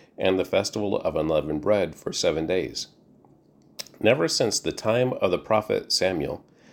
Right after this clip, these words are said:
had there been such a Passover. None of the kings of Israel had ever kept a Passover as Josiah did,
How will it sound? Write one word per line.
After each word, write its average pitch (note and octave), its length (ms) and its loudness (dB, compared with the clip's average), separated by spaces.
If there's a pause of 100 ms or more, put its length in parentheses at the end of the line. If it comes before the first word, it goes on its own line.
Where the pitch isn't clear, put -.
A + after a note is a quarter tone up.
(260)
had G2+ 240 0
there F#2+ 140 6
been A#2 340 2
such - 300 0
a B2 40 0
Passover. B2 720 -2 (560)
None F#2+ 240 6
of G#2+ 100 2
the G#2+ 60 0
kings F2+ 640 -2 (100)
of F2+ 160 -2
Israel E2+ 420 0 (460)
had F#2+ 180 4
ever C3 300 2
kept C#3 320 -2
a - 40 -2
Passover D2+ 720 -4 (320)
as F2+ 180 -2
Josiah G2 520 2
did, C#2 340 -4